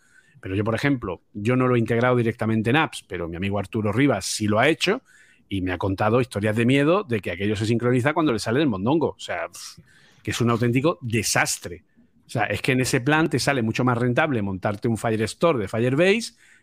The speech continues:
que es mucho más fiable que cualquier tipo de implementación de estas de Apple.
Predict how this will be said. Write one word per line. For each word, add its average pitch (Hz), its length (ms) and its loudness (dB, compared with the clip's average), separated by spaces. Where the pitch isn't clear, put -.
que 120 120 0
es 110 80 2
mucho 117 280 2
más 117 160 2
fiable 143 440 4
que 156 140 0
cualquier 110 340 -2
tipo 123 200 0
de 127 120 4
implementación 123 680 0
de 139 60 2
estas 160 220 -2
de 123 100 0
Apple. 139 300 -2